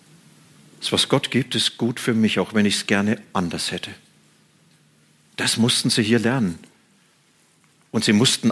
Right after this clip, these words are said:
auch lernen, das, was Gott nicht gibt,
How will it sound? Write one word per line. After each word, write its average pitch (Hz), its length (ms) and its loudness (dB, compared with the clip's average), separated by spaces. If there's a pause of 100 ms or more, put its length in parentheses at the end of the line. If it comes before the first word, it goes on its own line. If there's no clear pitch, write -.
auch 135 260 2
lernen, 113 400 4 (460)
das, 117 200 2
was - 300 2
Gott - 300 0 (160)
nicht 147 500 4
gibt, - 500 -2